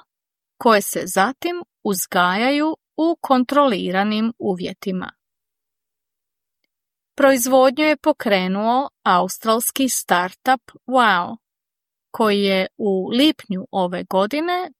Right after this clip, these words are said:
postao prva tvrtka u Australiji s odobrenjem za prodaju laboratorijski uzgojene hrane. Cilj nije zamijeniti meso.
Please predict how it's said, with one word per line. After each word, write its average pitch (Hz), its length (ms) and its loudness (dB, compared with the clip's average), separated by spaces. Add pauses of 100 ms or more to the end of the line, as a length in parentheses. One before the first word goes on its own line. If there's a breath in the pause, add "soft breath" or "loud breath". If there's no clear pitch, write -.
(100)
postao 202 640 0 (200)
prva 302 420 2 (100)
tvrtka 196 680 -2
u 196 220 -4
Australiji 202 920 -2 (200)
s - 200 -8
odobrenjem 190 840 2 (220)
za - 140 2
prodaju 247 800 0
laboratorijski 208 1200 0 (100)
uzgojene 196 640 2
hrane. 185 560 -2 (2250 soft breath)
Cilj 240 420 0 (140)
nije 302 440 2
zamijeniti 190 720 -2
meso. 190 540 -8